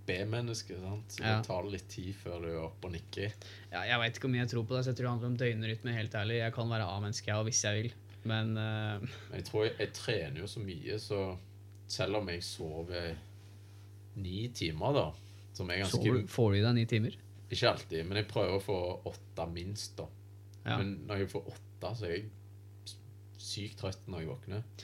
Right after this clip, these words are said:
Speaker 2: Ja, men du har en syk belastning på kroppen din, da. Jeg tenker, jeg, jeg vil spørre deg litt sånn rent,
Speaker 1: Mm.
Speaker 2: altså, det er jo tyngdekraften du jobber mot
Speaker 1: Ja.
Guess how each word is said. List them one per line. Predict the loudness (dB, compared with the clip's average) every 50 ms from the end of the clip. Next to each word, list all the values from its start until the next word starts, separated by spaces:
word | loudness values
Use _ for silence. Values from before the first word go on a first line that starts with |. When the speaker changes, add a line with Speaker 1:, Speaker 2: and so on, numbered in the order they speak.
| -12 -12 -14 -14
Speaker 2:
Ja, | -14 -12 -12 -8 -6
men | -4 -2 2 4
du | 6 6 6
har | 6 6 4 4 2
en | 0 0
syk | 2 2 2 4 4 2 2 0 -2 -4
belastning | 0 2 2 2 0 0 -2 -2 -2
på | 0 2
kroppen | 2 2 2 2 0 2
din, | 4
da. | 4 6
Jeg | 6 6 6
tenker, | 6 6 4 6 6 6
jeg, | 6 6 6 4 4 6 8 10 10 12 10 10 8 6 4 4
jeg | 6 8 8 8
vil | 8
spørre | 8 8 8 8 10
deg | 10 8
litt | 8 6
sånn | 6 6 4 4 2 -2 -8 -14 -14 -14 -14 -14 -16 -16 -2 4 8
rent, | 10 10 10 10 8 6
Speaker 1:
Mm. | 4 4
Speaker 2:
altså, | 6 6 8
det | 10 10 10
er | 10 10
jo | 10 8 6
tyngdekraften | 6 8 8 8 10 8 8 6 6 6 6 6 6
du | 6
jobber | 8 8 8 8
mot | 6 6 4 2 -2 -6 -6 -8 -14 -16 -16 -16 -16 -16 -4 0
Speaker 1:
Ja. | 2 2 2 2